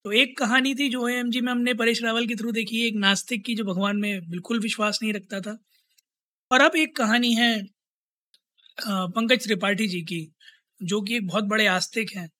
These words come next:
इनका भगवान में अत्यंत रूप से विश्वास है और उसकी मदद करने, एक आस्तिक की, एक भक्त की मदद करने इस बार प्रभु धरती पे आए हैं। शिव अवतार में आए हैं, पिछली बार तो विष्णु अवतार में आए थे, इस बार शिव अवतार में आए हैं। अक्षय कुमार आपको नजर आएंगे बड़े-बड़े बालों और जटाओं के साथ,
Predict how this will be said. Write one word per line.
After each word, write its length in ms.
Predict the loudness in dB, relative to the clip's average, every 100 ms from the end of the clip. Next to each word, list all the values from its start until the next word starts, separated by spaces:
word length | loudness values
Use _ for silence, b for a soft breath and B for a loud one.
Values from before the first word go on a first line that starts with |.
| _ _ _
इनका 180 | -6 -4
भगवान 520 | -4 -6 -4 -2 0
में 180 | 0 -2
अत्यंत 420 | -4 -2 0 0
रूप 160 | -2 -6
से 140 | -6
विश्वास 520 | -6 -6 -4 -6 -6 -10
है 120 | -18 _ _ _ B B _ _ -12
और 400 | -8 -6 -6 -10
उसकी 440 | -6 -6 0 2
मदद 280 | 2 2 -2
करने, 340 | -6 -8 -8
एक 100 | -8
आस्तिक 440 | -6 -6 -4 -4 -2
की, 80 | -4
एक 160 | 0
भक्त 240 | 0 0 -2
की 120 | -2
मदद 280 | -2 -6 -8
करने 340 | -8 -8 -10
इस 100 | -10
बार 280 | -10 -12 -14 _ _ _ -4
प्रभु 500 | 0 2 0 -2 -8
धरती 300 | -6 -4 -4
पे 140 | -2 -2
आए 160 | -2
हैं। 120 | -2 0
शिव 280 | 0 0
अवतार 420 | -2 -4 -2 0 2
में 280 | 0 -4 -10 _ _ _ _ -4
आए 100 | 0
हैं, 180 | 0 0
पिछली 260 | -2 2
बार 160 | 2 2
तो 360 | -2 -4 -6 B B B -4
विष्णु 280 | -2 2 0
अवतार 340 | 2 6 6
में 120 | 4 2
आए 100 | 0
थे, 120 | -2
इस 80 | -2
बार 120 | -2
शिव 240 | -2 -2
अवतार 340 | -2 -2 -2 0
में 120 | 0
आए 100 | 0
हैं। 120 | 0
अक्षय 220 | 0 -2
कुमार 340 | -2 0 2 2
आपको 220 | 0 -2
नजर 260 | -2 -2 -2
आएंगे 240 | -2 -4
बड़े-बड़े 500 | -4 -4 -4 -4 -4
बालों 420 | -6 -4 -4 -4
और 100 | -4
जटाओं 440 | -4 -2 2 2 0
के 100 | -4
साथ, 480 | -2 0 0 -4